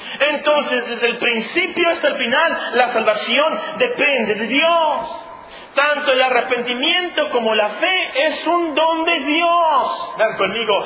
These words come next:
lo acabamos de leer, Hechos diecisiete, perdón, Hechos once. Y lo enfatiza y lo recalca aquí el apóstol. Vamos a volver a este pasaje después, pero vean lo que nos dice.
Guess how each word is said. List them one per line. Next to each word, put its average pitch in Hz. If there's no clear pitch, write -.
lo 170
acabamos 220
de 170
leer, 175
Hechos 190
diecisiete, 175
perdón, 156
Hechos 175
once. 170
Y 139
lo 156
enfatiza 196
y 226
lo 180
recalca 180
aquí 185
el 180
apóstol. 185
Vamos 247
a 196
volver 165
a 208
este 185
pasaje 190
después, 170
pero 151
vean 240
lo 226
que 190
nos 165
dice. 175